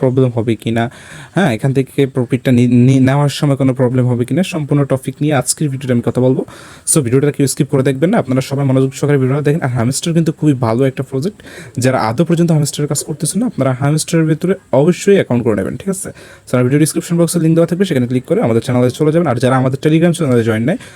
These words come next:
ছোটো করে সকল আপডেটগুলো আমাদের Telegram চ্যানেলে দেওয়া হয়। So আপনারা আমাদের ভিডিও ডেসক্রিপশন বক্সে ক্লিক করবেন, ক্লিক করে সাথে Telegram চ্যানেলের লিঙ্কটা পেয়ে যাবেন, সেখানে ক্লিক করে আমাদের Telegram চ্যানেলে জয়েন হয়ে যাবেন। So এর জন্য কথা বাড়াবো না, এখন কথা হচ্ছে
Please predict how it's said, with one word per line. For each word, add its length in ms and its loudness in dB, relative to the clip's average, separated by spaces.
ছোটো 240 2
করে 180 2
সকল 200 0
আপডেটগুলো 360 0
আমাদের 160 0
Telegram 240 2
চ্যানেলে 220 2
দেওয়া 160 4
হয়। 100 2
So 100 -2
আপনারা 280 0
আমাদের 260 0
ভিডিও 220 2
ডেসক্রিপশন 360 -4
বক্সে 240 -2
ক্লিক 200 -2
করবেন, 240 0
ক্লিক 200 0
করে 160 -2
সাথে 220 -6
Telegram 280 2
চ্যানেলের 300 0
লিঙ্কটা 240 0
পেয়ে 120 2
যাবেন, 200 0
সেখানে 300 0
ক্লিক 200 -2
করে 140 -2
আমাদের 180 0
Telegram 280 2
চ্যানেলে 260 -2
জয়েন 180 -2
হয়ে 140 -6
যাবেন। 140 -8
So 120 0
এর 80 4
জন্য 180 4
কথা 160 0
বাড়াবো 240 2
না, 40 -6
এখন 200 2
কথা 160 2
হচ্ছে 180 0